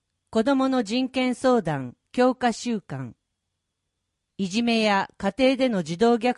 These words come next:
待など、子どもをめぐる人権問題を解決するために、全国一斉、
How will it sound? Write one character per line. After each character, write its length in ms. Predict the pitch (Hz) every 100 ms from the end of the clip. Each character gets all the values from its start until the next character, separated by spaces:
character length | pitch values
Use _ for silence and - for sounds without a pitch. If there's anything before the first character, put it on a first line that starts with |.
| -
待 180 | 180 165
な 160 | 160
ど、 260 | 151 143 143 _ _ _
子 140 | 208
ど 160 | 226 254
も 180 | 247 240
を 40 |
め 160 | 226 220
ぐ 140 | 220
る 120 | 226
人 220 | 185 240
権 260 | 233 247 233
問 200 | 240 233
題 260 | 180 160 143
を 60 |
解 220 | 131 185 196
決 260 | 202 175
す 120 | - 180
る 100 | 180
た 140 | 185
め 160 | 180 160
に、 260 | 135 131 _ _ _ -
全 240 | 254 277
国 400 | 202 170 151 147
一 80 | 139
斉、 440 | - 175 165 160